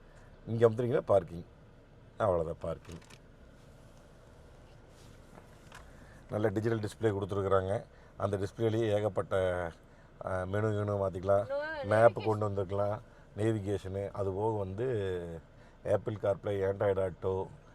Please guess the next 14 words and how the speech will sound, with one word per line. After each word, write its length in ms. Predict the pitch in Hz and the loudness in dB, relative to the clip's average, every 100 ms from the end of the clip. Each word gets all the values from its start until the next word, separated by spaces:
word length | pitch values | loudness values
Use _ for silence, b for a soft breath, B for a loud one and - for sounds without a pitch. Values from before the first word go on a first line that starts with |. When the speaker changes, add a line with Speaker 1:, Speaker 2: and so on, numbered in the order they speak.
| - - | -20 -6
Speaker 1:
இது 140 | 98 | 0
எல்லாமே 200 | 101 107 | 2 2
ஒயர்லெஸ்ஸாக 500 | 98 101 107 101 101 | 0 0 0 -2 -4
கனெக்ட் 280 | 101 98 - | -4 -6 -8
பண்ணிக்கலாங்க. 580 | 95 87 92 90 87 90 - B B - | -10 -8 -8 -8 -8 -10 -14 B B -2
அது 280 | 92 95 110 | 0 0 0
போக, 540 | 110 107 101 139 120 92 87 87 82 80 78 - - - - - - - - - - - - - | 0 0 0 0 0 0 -2 -4 -6 -8 -12 -18 -20 -20 -20 -20 -20 -20 -20 -20 -20 -20 -16 -12
ஆ, 20 | |
ஸ்கோடாவுடைய 840 | 90 90 90 - 110 123 117 104 98 | -8 -8 -10 0 6 8 6 4 -2
அந்த 260 | 90 92 | -4 -2
ஆப் 140 | 101 - | -4 -4
தனியாக 340 | 95 95 95 | -4 -2 -2
இது 80 | 90 | -2
பண்ணிக்கலாம். 400 | 87 85 92 | -6 -4 -4